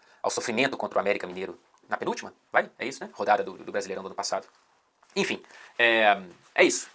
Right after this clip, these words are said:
Trazendo um pouco aqui, eu não vou cons-, não consigo analisar, né, o, a montagem de elenco, o futebol do Bahia, eu não acompanhei tanto assim. E há muitos, muitas pessoas muito, é, mais bem informadas do que eu, por exemplo, o Yuri e o Marinho, pra falar sobre isso, e não só eles, claro, como tantos outros. Então não vou me arriscar nesse ponto não, tá?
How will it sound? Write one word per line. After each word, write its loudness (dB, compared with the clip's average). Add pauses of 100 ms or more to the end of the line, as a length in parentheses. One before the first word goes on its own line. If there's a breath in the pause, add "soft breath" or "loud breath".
(140)
Trazendo 2
um -10
pouco -6
aqui, -12 (100)
eu -6
não -2
vou -8
cons-, -8
não -12
consigo -2
analisar, 0
né, -6
o, -8
a -8
montagem 0
de -6
elenco, -10
o -16
futebol -2
do -6
Bahia, -4
eu -8
não -10
acompanhei -10
tanto -16
assim. -14 (220 loud breath)
E 0
há 0
muitos, -10
muitas -6
pessoas -6
muito, -14 (460)
é, -10
mais -2
bem -8
informadas -8
do -16
que -12
eu, -10
por -12
exemplo, -14
o -18
Yuri -12
e -12
o -12
Marinho, -12 (520 loud breath)
pra -6
falar -4
sobre -14
isso, -12
e -14
não -10
só -8
eles, -8
claro, -6
como -20
tantos -16
outros. -18 (340 loud breath)
Então -4
não -2
vou -2
me -2
arriscar -2
nesse -4
ponto -10
não, -12
tá? -6